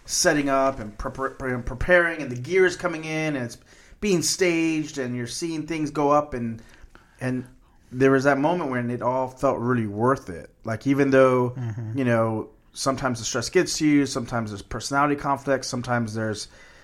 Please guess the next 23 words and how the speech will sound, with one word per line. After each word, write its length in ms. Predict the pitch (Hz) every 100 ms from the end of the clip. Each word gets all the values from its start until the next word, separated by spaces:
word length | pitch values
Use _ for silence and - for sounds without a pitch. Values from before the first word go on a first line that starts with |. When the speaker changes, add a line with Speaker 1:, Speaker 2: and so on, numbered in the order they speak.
| _
Speaker 1:
you 120 | - 123
know, 120 | 110
like 160 | 110
I 40 | 113
said, 220 | - 117
issues 340 | 117 123 131 123
that 100 | 117
you've 140 | 120
gotta 180 | 123 117
sort 180 | 110 117
of, 120 | 110 -
they're 80 | 120
fire 360 | - 139 143 143
drills 320 | 139 139 135
that 80 | 123
you 80 |
gotta 140 | 135 123
solve 360 | - 135 135
on 120 | 131 117
your 100 | 117
quote-unquote 580 | - 131 123 131 123 110
days 260 | 123 120
off, 420 | 117 120 147 -